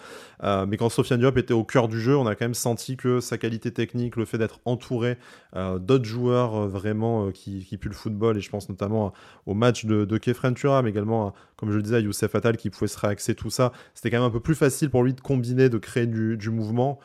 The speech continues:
que quand il est condamné, voilà, à, à dédoubler avec Melvin Barr sur le côté gauche et vraiment à,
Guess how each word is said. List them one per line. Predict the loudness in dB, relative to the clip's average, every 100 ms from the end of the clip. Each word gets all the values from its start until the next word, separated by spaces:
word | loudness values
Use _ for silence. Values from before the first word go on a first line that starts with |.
| _
que | -10
quand | -4 -4 -2
il | 0
est | 0
condamné, | 0 0 2 2
voilà, | 2 2 2 0 -4 -8 -20 -20 _
à, | -2 0
à | 2
dédoubler | 0 0 0 4 4
avec | 4 2
Melvin | -2 -4 -4
Barr | -2 -4
sur | -4 -2
le | -2
côté | -2 -4 0
gauche | 2 2 0
et |
vraiment | -4 -2 -2
à, | -4